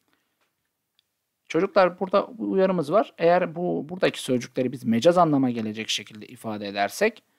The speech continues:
kesinlikle yansıma özellikleri kayboluyor. Yine cümledeki anlamı gördüğünüz gibi ön plana çıkıyor. Öğrenci konuyu tahtada çatır çatır anlattı. Şimdi burada çatır çatırın sesle bir ilişkisi yok ki. Mesela şöyle deseydik.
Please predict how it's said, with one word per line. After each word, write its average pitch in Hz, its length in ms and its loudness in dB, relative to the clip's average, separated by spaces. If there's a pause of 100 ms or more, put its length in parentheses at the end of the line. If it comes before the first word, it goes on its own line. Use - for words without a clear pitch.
(320)
kesinlikle 131 640 0
yansıma 156 600 2
özellikleri 120 500 -2
kayboluyor. 104 520 -4 (720)
Yine 120 220 2
cümledeki 117 420 2
anlamı 110 360 4
gördüğünüz 113 440 2
gibi 151 160 -2
ön 147 120 6
plana 131 280 6
çıkıyor. - 280 0 (400)
Öğrenci 208 380 6
konuyu 190 280 4
tahtada 185 380 2
çatır - 360 4
çatır 190 300 4
anlattı. 165 480 2 (420)
Şimdi - 200 -2
burada 185 140 2
çatır 175 320 4
çatırın 160 360 2
sesle 156 440 0
bir 147 60 2
ilişkisi 143 420 -4
yok - 200 -2
ki. - 140 -8 (680)
Mesela - 460 -12
şöyle 135 280 2
deseydik. - 460 -4